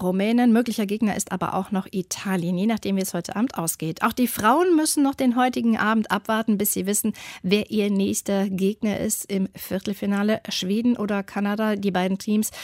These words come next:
treffen bei der fifa Fußball-Weltmeisterschaft heute Abend einundzwanzig Uhr aufeinander. Und wenn das deutsche Team dann den Einzug ins Halbfinale schaffen sollte,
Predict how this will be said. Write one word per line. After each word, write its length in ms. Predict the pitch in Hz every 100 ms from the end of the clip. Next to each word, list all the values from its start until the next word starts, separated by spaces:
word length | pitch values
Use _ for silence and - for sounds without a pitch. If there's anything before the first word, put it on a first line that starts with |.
| - - -
treffen 320 | - 202 208
bei 140 | 185 190
der 180 | 190
fifa 400 | 185 208 - 190
Fußball-Weltmeisterschaft 1300 | 180 202 - 190 185 180 180 180 185 175 - 180 -
heute 280 | 180 175 -
Abend 260 | 180 180 - _
einundzwanzig 920 | 208 262 247 - 214 202 - 185 -
Uhr 180 | 294 311
aufeinander. 680 | 196 202 202 196 202 247 254
Und 200 | 254 226
wenn 160 | 214 320
das 160 | 339 -
deutsche 300 | 196 196 185
Team 240 | 202 196
dann 180 | 196 202
den 180 | 196 -
Einzug 340 | 226 370 254 202
ins 200 | 196 -
Halbfinale 500 | 208 220 196 190 185
schaffen 380 | - - 240
sollte, 320 | 190 190 180